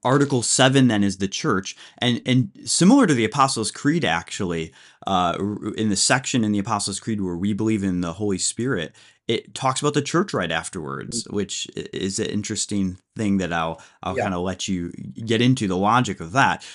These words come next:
Speaker 1: But it says this, "We believe that the true church comprises all who have been justified by God's grace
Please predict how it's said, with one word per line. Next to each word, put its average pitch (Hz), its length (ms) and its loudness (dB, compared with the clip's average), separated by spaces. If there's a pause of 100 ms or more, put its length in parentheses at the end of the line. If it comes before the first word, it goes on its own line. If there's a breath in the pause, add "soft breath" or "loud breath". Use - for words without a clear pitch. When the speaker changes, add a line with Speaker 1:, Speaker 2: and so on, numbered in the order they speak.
(220 loud breath)
Speaker 1:
But 123 140 4
it 123 60 4
says 120 320 2
this, 123 280 2
"We 139 280 4
believe 117 640 4
that 101 180 -2
the 101 100 -2
true 143 560 4
church 95 480 -4
comprises 101 720 -2
all 143 500 4
who 131 200 0
have 113 340 -2
been 104 220 2
justified 110 840 -2
by 98 300 0
God's 101 400 -2
grace 82 480 -6